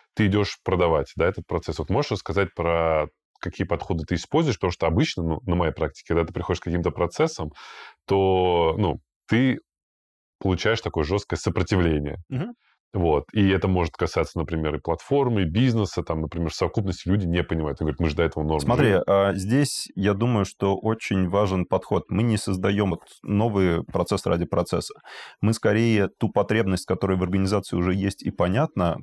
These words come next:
Speaker 2: помогаем упаковать в один и тот же формат для различных частей организации. То есть, так или иначе, каждой команде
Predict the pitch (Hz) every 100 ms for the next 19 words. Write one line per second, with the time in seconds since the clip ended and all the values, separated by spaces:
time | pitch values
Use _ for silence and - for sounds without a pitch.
0 | - 90 90 92 120 104 95 98 - -
1 | 95 110 110 - 95 98 101 92 95 90
2 | - 95 110 135 95 90 87 101 101 95
3 | - 98 95 90 87 87 90 90 - -
4 | _ - - _ - 95 - 131 - 98
5 | 98 160 - 104 - - 110 107 92 92
6 | 107 165 120 90